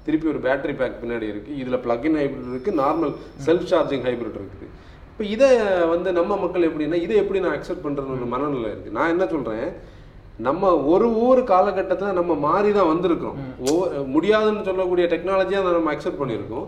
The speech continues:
Speaker 2: இன்னும் டீசல் வந்திருக்கு.
Speaker 1: டீசல் வந்திருக்கவே
Speaker 2: <laughs>
Speaker 1: செய்யாது. டீசல் எப்படி வாங்கியிருப்பாங்க அந்த கட்டத்துல? நம்மளோட ரெக்யர்மெண்ட்ல ஃபியூயல் எஃபிஷியன்சி கண்டிப்பா நம்ம இந்தியன் லைஃப் ஸ்டைல் இருக்கிறதுனால இந்த ஹைபிரிடும் ஒரு பீரியடை முடிச்சுக்கிட்டு தான்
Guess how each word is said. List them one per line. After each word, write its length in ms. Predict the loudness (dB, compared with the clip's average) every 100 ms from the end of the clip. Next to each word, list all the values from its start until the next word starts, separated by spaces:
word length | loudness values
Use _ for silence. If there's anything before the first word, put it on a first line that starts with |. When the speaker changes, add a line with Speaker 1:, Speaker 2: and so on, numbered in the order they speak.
| -10
Speaker 2:
இன்னும் 200 | -10 -8
டீசல் 360 | -6 -6 -4 -4
வந்திருக்கு. 420 | -2 -2 0 2
Speaker 1:
டீசல் 300 | 2 4 4
வந்திருக்கவே 500 | 4 2 4 4 2
Speaker 2:
<laughs> 0 |
Speaker 1:
செய்யாது. 280 | 0 -4 -4
டீசல் 260 | -2 0
எப்படி 240 | 0 0 0
வாங்கியிருப்பாங்க 560 | 0 0 -4 -6 -8
அந்த 140 | -8 -10
கட்டத்துல? 460 | -10 -12 -10 -10 -10 -14 -20 -20 -6
நம்மளோட 520 | -2 0 2 2 4
ரெக்யர்மெண்ட்ல 560 | 0 2 2 2 0 -2 -2
ஃபியூயல் 280 | 2 4 4
எஃபிஷியன்சி 460 | 0 -4 -2 -2
கண்டிப்பா 680 | -2 -2 -2 -4 -6 -4 -2
நம்ம 280 | -2 0 0
இந்தியன் 400 | 0 0 0 2
லைஃப் 220 | 2 0 -2
ஸ்டைல் 320 | -2 0 -2
இருக்கிறதுனால 760 | -2 0 -2 -2 -6 -6 -6 -6 -14 -20 -20 -20 -4
இந்த 480 | -2 2 4 4 2
ஹைபிரிடும் 680 | 2 2 2 2 0 2 0
ஒரு 160 | 2
பீரியடை 580 | 2 0 0 0 2 2 4
முடிச்சுக்கிட்டு 640 | 2 0 -4 -4 -2 0
தான் 160 | 0 0